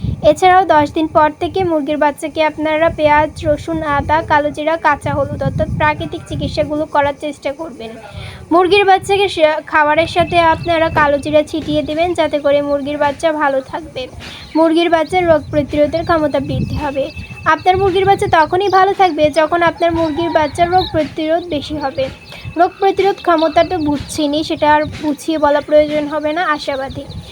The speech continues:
আশা করি বুঝতে পেরেছেন কী করে মুরগির বাচ্চা সুস্থ থাকবে। এখন বলবো আপনার কাজ কী। আপনার কাজ হচ্ছে খামারটা যে লিটার, অর্থাৎ যেখানে মুরগির বাচ্চাকে রাখেন, সেটা এক ঘন্টা পর পর পরিবর্তন করা।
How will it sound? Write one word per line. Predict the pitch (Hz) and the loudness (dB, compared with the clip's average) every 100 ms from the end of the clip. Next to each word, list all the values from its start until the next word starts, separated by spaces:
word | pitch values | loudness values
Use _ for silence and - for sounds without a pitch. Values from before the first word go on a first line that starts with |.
| - - - - | -16 -18 -20 -4
আশা | - 339 381 | -2 2 2
করি | 403 392 415 392 - - - - - - - - | 4 4 2 0 -16 -16 -12 -12 -12 -12 -10 -2
বুঝতে | 330 359 - | 2 4 2
পেরেছেন | 370 359 339 381 | 2 2 2 2
কী | 370 330 | 2 2
করে | 320 339 | 2 4
মুরগির | 320 294 302 | 2 2 2
বাচ্চা | 302 294 330 | 2 0 -2
সুস্থ | 339 311 302 | -2 -2 -4
থাকবে। | 277 277 269 262 - | -4 -6 -4 -6 -2
এখন | 302 294 349 | -2 2 0
বলবো | 339 359 370 | 2 0 2
আপনার | 339 311 302 311 320 | 0 2 0 0 -2
কাজ | 311 294 - - | -2 -2 -4 -10
কী। | 302 294 - - - | -10 -10 -14 -12 -4
আপনার | 320 349 349 | 0 0 0
কাজ | 359 349 359 359 | 2 2 2 -2
হচ্ছে | 339 - 302 294 311 | -4 -4 2 2 2
খামারটা | - 311 311 330 320 - 294 294 330 - - | -2 -2 0 -2 -2 -2 0 0 -2 -12 -12
যে | - 320 | -4 -2
লিটার, | 320 349 302 285 294 320 | 0 -2 0 2 0 -2
অর্থাৎ | 311 285 302 294 | -6 -2 -2 -2
যেখানে | 311 311 330 | -4 -4 -4
মুরগির | 311 302 285 311 | -2 -4 -4 -2
বাচ্চাকে | 294 311 311 | -4 -4 -2
রাখেন, | 302 285 311 320 | 0 0 -4 -8
সেটা | 311 294 285 | -6 -2 -2
এক | 277 - | -4 -8
ঘন্টা | 311 277 294 | -6 -4 -6
পর | 285 285 269 | -2 -2 -2
পর | 294 294 | -4 -4
পরিবর্তন | 330 302 269 262 269 294 | -4 -4 -6 -10 -12 -10
করা। | 269 254 | -10 -8